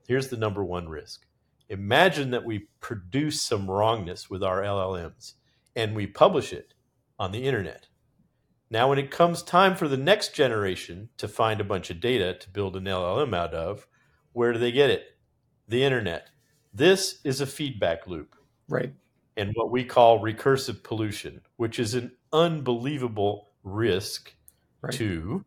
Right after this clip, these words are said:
Speaker 1: society at large and science and real
Speaker 2: Right.
Speaker 1: facts and all sorts of things.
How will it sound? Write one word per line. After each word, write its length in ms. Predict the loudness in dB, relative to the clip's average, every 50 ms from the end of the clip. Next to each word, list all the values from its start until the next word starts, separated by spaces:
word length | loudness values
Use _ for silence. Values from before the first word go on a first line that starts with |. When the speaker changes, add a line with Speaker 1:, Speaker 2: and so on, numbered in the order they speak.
| _ _ _
Speaker 1:
society 720 | -10 -8 -2 2 4 4 4 4 2 0 -4 -6 -8 -8
at 160 | -8 -10 -8
large 440 | -8 -4 -4 -4 -4 -4 -6 -10 -10
and 200 | -10 -10 -8 -8
science 720 | -8 -6 -2 0 0 0 0 -2 -4 -6 -8 -10 -14 -16 -14 -14
and 180 | -14 -12 -10 -10
real 220 | -8 -6 -4 -2 -2
Speaker 2:
Right. 100 | 0 2
Speaker 1:
facts 480 | 2 2 2 2 0 -2 -6 -12 -14 -14 -14 -14 -14 -14 -14 -16 -14 -10
and 140 | -6 -2 0
all 160 | 0 0 0
sorts 240 | -2 -6 -8 -10 -10
of 100 | -14 -16
things. 340 | -16 -18 -20 -20 _ -20